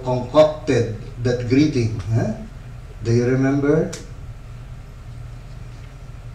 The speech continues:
Who concocted that greeting? You, Father. <laughs>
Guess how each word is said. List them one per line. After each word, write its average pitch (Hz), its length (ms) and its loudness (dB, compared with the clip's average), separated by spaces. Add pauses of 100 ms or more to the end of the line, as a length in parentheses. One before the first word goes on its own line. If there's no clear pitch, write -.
(360)
Who 135 180 0
concocted 131 720 -4
that 110 200 -4
greeting? 120 400 0 (640)
You, - 240 2
Father. - 460 -6
<laughs> - 40 -14